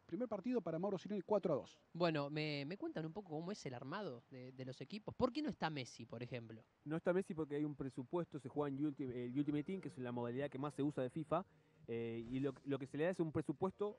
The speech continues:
Speaker 3: a los jugadores para que puedan armar su equipo. Justamente Ronaldo y Messi están fuera de presupuesto, por eso no se los puede
Speaker 2: Claro.
Speaker 3: elegir. Se les dio un millón de monedas.
Speaker 2: Si vos lo ponés a Messi, después te quedás con futbolistas que no te van a ayudar.
Speaker 3: Messi ya cuesta más de un millón, así
Speaker 2: Claro.
Speaker 3: que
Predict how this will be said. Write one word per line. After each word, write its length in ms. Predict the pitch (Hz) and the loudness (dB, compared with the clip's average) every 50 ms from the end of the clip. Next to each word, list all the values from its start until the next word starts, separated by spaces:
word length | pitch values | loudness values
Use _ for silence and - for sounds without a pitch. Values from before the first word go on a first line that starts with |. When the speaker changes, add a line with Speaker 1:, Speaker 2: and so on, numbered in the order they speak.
| - | -8
Speaker 3:
a 140 | - 127 123 123 | -4 -2 -2 -2
los 100 | 123 - | -2 0
jugadores 320 | - 131 135 156 180 180 | 0 2 2 2 2 2
para 140 | - 139 131 | 0 0 0
que 80 | 127 | 0
puedan 160 | 120 131 139 139 | 0 2 2 2
armar 160 | 135 139 131 | 2 0 0
su 80 | - | -2
equipo. 340 | 135 127 131 117 107 104 101 - _ - | -2 -2 -2 -2 -4 -6 -6 -10 _ -14
Justamente 360 | 120 - 120 120 127 123 120 113 | -10 -8 -8 -8 -6 -6 -6 -4
Ronaldo 380 | 127 131 135 143 143 139 135 135 | -2 -2 0 0 0 0 0 0
y 40 | |
Messi 240 | 135 139 139 - 147 | -2 -2 -2 -2 -4
están 300 | 143 - 131 127 131 135 | -4 -4 -4 -4 -4 -6
fuera 240 | 131 - 131 131 127 | -4 -2 0 0 0
de 80 | 123 117 | 0 -2
presupuesto, 420 | 123 117 123 113 131 127 - 147 | -4 -4 -2 -2 0 0 2 2
por 140 | 131 113 110 | 2 2 0
eso 100 | - 113 | 0 -2
no 60 | 113 | -6
se 80 | - 117 | -8 -10
los 100 | - - | -8 -4
puede 180 | - 131 135 | -2 0 0
Speaker 2:
Claro. 120 | 131 127 139 | 2 2 2
Speaker 3:
elegir. 180 | 165 165 - - - _ | 0 0 -2 -6 -14 _
Se 60 | - 143 | -4 0
les 100 | 139 139 | 2 4
dio 160 | 151 170 - - | 4 4 4 4
un 340 | 208 208 226 226 226 202 175 | 4 4 4 2 0 0 0
millón 400 | 165 156 - 190 185 196 202 143 | 0 2 4 4 4 4 2 0
de 80 | 151 139 | 0 2
monedas. 360 | 135 131 127 113 107 104 107 | 2 2 2 0 0 -2 -2
Speaker 2:
Si 80 | 127 160 | 0 2
vos 140 | 190 202 | 4 4
lo 100 | 202 190 | 4 2
ponés 300 | 165 170 175 185 196 - | 0 -2 -4 -4 -2 -2
a 60 | 185 180 | -2 -2
Messi, 220 | 190 202 - 220 | -2 -4 -4 -4
después 280 | 202 160 - 160 156 - | -4 -4 -2 -4 -4 -4
te 100 | 170 147 | -4 -4
quedás 220 | 139 131 151 160 | -4 -4 -4 -4
con 240 | - 143 143 170 160 | -4 -4 -4 -4 -4
futbolistas 520 | 156 147 143 131 127 135 156 - 160 156 - | -4 -6 -4 -4 -6 -6 -6 -6 -6 -6 -6
que 80 | - 135 | -6 -6
no 160 | 131 131 131 | -6 -6 -6
te 160 | - - 131 | -6 -6 -4
van 180 | 127 127 131 127 | -4 -2 -2 -4
a 40 | |
ayudar. 380 | 120 - - 139 147 139 127 - - | -4 0 2 4 4 4 4 2 0
Speaker 3:
Messi 240 | 139 160 170 190 170 | -2 -2 -2 0 -2
ya 140 | - 175 | -2 -2
cuesta 300 | 160 - 160 156 - - | -2 0 -2 -2 -2 -2
más 140 | 127 123 117 | -2 -2 -2
de 80 | 113 110 | -4 -4
un 60 | 107 | -6
millón, 260 | 104 92 - 101 95 92 | -8 -10 -12 -12 -12 -12
así 100 | - - | -8 -6
Speaker 2:
Claro. 200 | 131 120 117 107 | -4 -4 -2 -4
Speaker 3:
que 160 | 101 98 | -4 -6